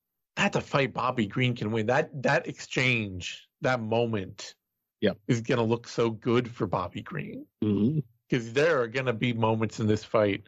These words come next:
Speaker 1: where Bobby Green absolutely flummoxes Drew Dober.
Speaker 2: Hundred percent.
Speaker 1: Just leaves him swinging at air,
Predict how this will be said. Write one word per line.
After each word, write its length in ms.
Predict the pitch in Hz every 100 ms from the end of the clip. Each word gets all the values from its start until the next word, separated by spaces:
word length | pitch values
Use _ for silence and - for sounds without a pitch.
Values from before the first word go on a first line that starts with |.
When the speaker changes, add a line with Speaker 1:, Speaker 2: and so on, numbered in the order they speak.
| - - - - - _
Speaker 1:
where 160 | 131 113
Bobby 320 | 117 120 120
Green 260 | 113 120 110
absolutely 920 | 104 113 107 - 113 107 113 110 101
flummoxes 920 | 95 - 107 101 95 - - 135 - - _
Drew 180 | - -
Dober. 500 | - - 226 - - _ _ _ -
Speaker 2:
Hundred 200 | 202 92
percent. 340 | 92 - 80 - - _ -
Speaker 1:
Just 680 | 113 139 127 104 - - - - - - -
leaves 380 | 123 135 110 113
him 140 | 104
swinging 460 | - 135 127 113 104
at 100 | 101
air, 600 | 131 139 135 127 127